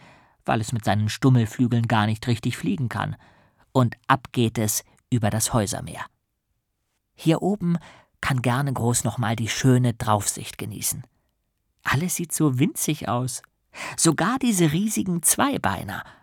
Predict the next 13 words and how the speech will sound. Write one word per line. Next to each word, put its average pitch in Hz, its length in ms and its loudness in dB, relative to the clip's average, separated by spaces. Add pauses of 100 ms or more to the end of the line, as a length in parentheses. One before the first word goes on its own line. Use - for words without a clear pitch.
(200)
auch - 320 2
Menschen 135 480 4
genannt, - 420 -10 (280)
wirken 107 300 -2
von 110 160 2
hier 117 280 6
aus 107 240 0
wie 107 180 2
Zuckerkrümel. - 840 0 (720)
Gerngroß 117 560 2
erinnert 120 320 2
sich - 160 -2
daran, 113 340 2